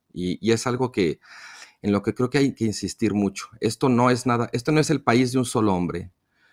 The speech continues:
no es el fenómeno de un solo hombre. Y lo que estamos viendo es, de alguna manera, pues, una cabeza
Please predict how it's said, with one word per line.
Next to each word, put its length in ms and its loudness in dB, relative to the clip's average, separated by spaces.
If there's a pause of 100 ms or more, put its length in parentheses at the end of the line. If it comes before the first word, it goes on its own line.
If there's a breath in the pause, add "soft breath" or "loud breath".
(200)
no 100 0
es 140 2
el 80 0
fenómeno 480 2
de 60 2
un 40 0
solo 220 -2
hombre. 120 2
Y 40 4
lo 80 2
que 80 -4
estamos 400 0
viendo 440 0
es, 400 0
de 100 -4
alguna 260 0
manera, 340 0
pues, 180 -4
una 180 -4
cabeza 760 0